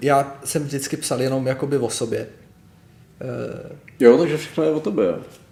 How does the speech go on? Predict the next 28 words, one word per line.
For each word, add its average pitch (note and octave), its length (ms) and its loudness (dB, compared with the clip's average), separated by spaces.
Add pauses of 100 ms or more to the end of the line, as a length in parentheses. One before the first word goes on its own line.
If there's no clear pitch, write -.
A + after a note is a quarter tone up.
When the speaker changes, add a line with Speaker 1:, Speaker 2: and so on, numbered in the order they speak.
(560)
Speaker 1:
A G#2+ 580 -12 (680)
Speaker 2:
Já G2 120 -8
to F#2 100 -14
nevidím. F2+ 380 -12 (100)
Speaker 1:
ta B2 120 -6
inspirace B2 420 -4
Speaker 2:
Na - 60 8
horách. B2+ 200 8
Speaker 1:
je C3 60 0
prostě B2 760 -8
Speaker 2:
Na A2 60 -6
horách, A#2 300 -2
to G#2 80 -4
je F#2+ 60 0
moc F#2 180 -4
pěkná E2+ 300 -12
písnička, - 380 -16
teda. - 380 -12
Speaker 1:
Jo. B2 220 -6 (1000)
Speaker 2:
Mimochodem. F2 380 -10
Speaker 1:
Děkuju. A2 300 -8 (120)
Speaker 2:
Hmm. F2+ 200 -8 (2000)
A G2+ 40 -14
tu - 120 -18
Speaker 1:
Jo, - 140 4
Speaker 2:
hrajete F#3 200 10
Speaker 1:
vlastně, G#3 320 8
Speaker 2:
vůbec? E3+ 200 0